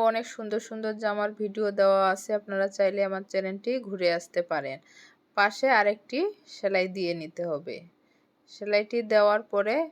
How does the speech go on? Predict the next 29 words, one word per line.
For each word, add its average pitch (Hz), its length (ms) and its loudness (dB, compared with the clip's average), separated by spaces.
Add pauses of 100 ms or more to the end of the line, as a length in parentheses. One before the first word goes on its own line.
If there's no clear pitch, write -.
(180)
উল্টিয়ে 208 400 -4
নিব। 180 220 -6 (580)
উল্টিয়ে 214 380 -6
নেওয়ার 208 380 -2
পরে 220 240 0 (760)
যে 190 100 -6
দুই 220 260 -6
ইঞ্চিতে 214 460 -6
একটা 220 260 -4
দাগ 196 220 2 (100)
দেব, 190 180 -8 (1000)
দুই 220 240 -12
ইঞ্চি 214 280 -8
করে 214 320 0
দাগগুলো 202 440 -2 (600)
দিয়ে 185 360 -4
নিব, 170 220 -8 (680)
তাহলে 214 460 0
আমার 214 320 0 (880)
ভাঁজটা 196 500 -2
দেওয়ার 208 480 2
সুবিধা 180 520 -6
হবে। 170 280 -10 (480)
এই 202 180 -2
যে 226 220 -2
এখন 208 320 0
আমি 208 260 -2
এইভাবে 202 360 -6 (120)
ভাঁজ 190 280 -6